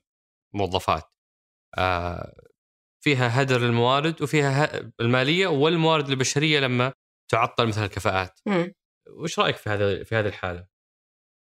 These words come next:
Speaker 2: طبعا هذا الوضع مؤسف، لكن، آه، ممكن السائلة أنها تستفيد من، آه، بناء المهارات، آه، في هذا ال-، في هذا المكان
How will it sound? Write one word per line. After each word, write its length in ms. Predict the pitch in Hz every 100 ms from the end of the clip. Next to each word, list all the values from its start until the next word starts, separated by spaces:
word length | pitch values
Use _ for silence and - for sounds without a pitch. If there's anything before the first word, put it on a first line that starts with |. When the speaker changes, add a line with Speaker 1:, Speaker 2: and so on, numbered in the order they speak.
| _ _ _ -
Speaker 2:
طبعا 200 | 262 262
هذا 260 | 254 269 240
الوضع 300 | 233 240 208
مؤسف، 580 | 214 - - 190 -
لكن، 580 | 170 180 - 190 185 175 -
آه، 220 | 180 175
ممكن 580 | 175 226 247 233 214 208
السائلة 720 | 190 156 - 214 - 170 165 -
أنها 200 | 180 175
تستفيد 600 | 170 - 190 220 208 180
من، 340 | 185 185 180 - - - - -
آه، 120 | 190
بناء 360 | 160 190 202 - - -
المهارات، 760 | 175 170 170 170 165 147 160 - - -
آه، 260 | 156 160
في 200 | 156 185
هذا 200 | 170 151 147
ال-، 180 | - -
في 120 | 180
هذا 120 | 165
المكان 360 | 165 165 208